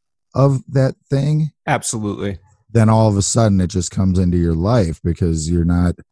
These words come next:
Speaker 1: like, looking for it no more, or, you know, worrying about, or trying, I think more importantly, like, you're not trying to, like, control shit, right? You're not trying to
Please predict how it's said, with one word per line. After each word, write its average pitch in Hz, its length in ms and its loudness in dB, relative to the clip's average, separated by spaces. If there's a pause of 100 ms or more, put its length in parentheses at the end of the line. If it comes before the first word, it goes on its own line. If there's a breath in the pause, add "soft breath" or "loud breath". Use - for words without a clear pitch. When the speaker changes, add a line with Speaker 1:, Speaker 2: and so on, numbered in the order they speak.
(580)
Speaker 1:
like, 87 180 -2
looking 98 340 0
for 80 240 -2
it 73 60 -4
no 78 120 0
more, 76 260 -2
or, 76 380 -4 (280)
you 92 120 0
know, 82 140 0
worrying 92 500 2
about, 87 260 0
or 87 120 0
trying, 95 320 0 (220)
I 87 80 -2
think 87 240 -4 (560)
more 90 200 2
importantly, 85 420 2
like, 73 240 -4
you're 80 100 -2
not 85 180 0
trying 90 320 0
to, 85 80 2
like, 80 240 -2 (200)
control 87 560 0
shit, 67 360 -6
right? 73 220 -4
You're 69 120 -4
not 76 220 -2
trying 82 300 0
to 71 80 -2